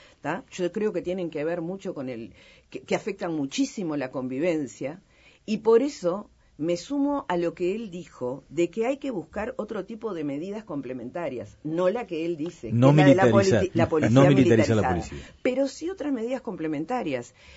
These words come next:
Speaker 1: Y ese es el marco y el gran paraguas con el que estamos analizando la, la seguridad y la convivencia desde el gobierno y desde el programa del Frente Amplio. ¿Eh? Nosotros no podemos separar lo que es seguridad de lo que es convivencia.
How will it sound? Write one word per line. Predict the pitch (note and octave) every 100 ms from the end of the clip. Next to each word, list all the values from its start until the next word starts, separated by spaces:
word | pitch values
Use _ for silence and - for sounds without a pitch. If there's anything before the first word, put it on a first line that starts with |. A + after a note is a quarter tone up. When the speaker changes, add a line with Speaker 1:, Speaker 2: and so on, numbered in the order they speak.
| -
Speaker 1:
Y | C4
ese | D4 D4
es | -
el | G#3+
marco | F#3+ G#3 D#3 D3 C#3+
y |
el | C#3+
gran | D3 F#3+ A3+
paraguas | B3 A3+ D#3+ D3+ E3+ - - - -
con | - F#3
el | F3+
que | E3+
estamos | F3 G#3 A#3
analizando | A3 G3 F3 F3 G#3 F3+ C#3
la, | B2+ A#2 -
la | C3+
seguridad | - F3 C#3+ D3 C#3+ E3 G#3
y | -
la | F#3+ D3
convivencia | D3 C#3 C#3+ D#3+ D3+ C3+ - C3 F3 _ _ -
desde | E3 F3 F3
el |
gobierno | F3+ F#3+ G#3+ A3 G#3+ A#3+
y |
desde | A3+ F3+
el | C#3+
programa | C#3+ C#3+ D#3 G#3+
del | A3 C3+
Frente | C#3 - D#3
Amplio. | G3 - A2+ G#2+ - _ _ - - -
¿Eh? | E3 G#3+
Nosotros | F3 G#3+ A3 G3+
no | A#3+
podemos | A3 G#3 B3 E3+ D#3+
separar | F3 E3+ C#3 D#3 C#3
lo | C3 B2
que | E3+
es | D#3+
seguridad | F3 D3 C#3+ C3+ C#3 E3+ -
de | F3
lo | D#3
que | -
es | C3
convivencia. | - D3 B2 A#2 A#2 - _ _